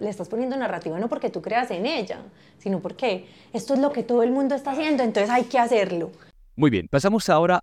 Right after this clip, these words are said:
Speaker 2: a la tercera intervención que proviene del episodio ochenta y tres que hicimos con nuestro amigo Gustavo Calle de Office Burger. Eh, Tavo es una persona que admiramos mucho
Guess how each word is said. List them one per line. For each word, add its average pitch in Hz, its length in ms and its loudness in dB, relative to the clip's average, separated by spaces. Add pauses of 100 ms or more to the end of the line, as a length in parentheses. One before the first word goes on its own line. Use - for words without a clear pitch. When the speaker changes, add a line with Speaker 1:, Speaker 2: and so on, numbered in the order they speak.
Speaker 2:
a 143 140 2
la 147 120 0
tercera 127 440 0
intervención 110 800 0
que 113 120 -2
proviene 135 440 4
del 113 140 2
episodio 98 560 0
ochenta 123 520 2
y 92 120 0
tres 110 300 -2
que 110 280 0
hicimos 117 560 0
con 180 360 2
nuestro 147 460 2
amigo 107 540 0 (240)
Gustavo 98 680 0
Calle 101 480 2 (140)
de 101 360 2 (140)
Office 110 560 0 (240)
Burger. 117 460 2 (540)
Eh, 127 240 4 (320)
Tavo 160 320 4 (100)
es - 100 -8
una 131 100 2
persona 127 320 0
que - 240 0
admiramos 113 500 0
mucho 120 320 0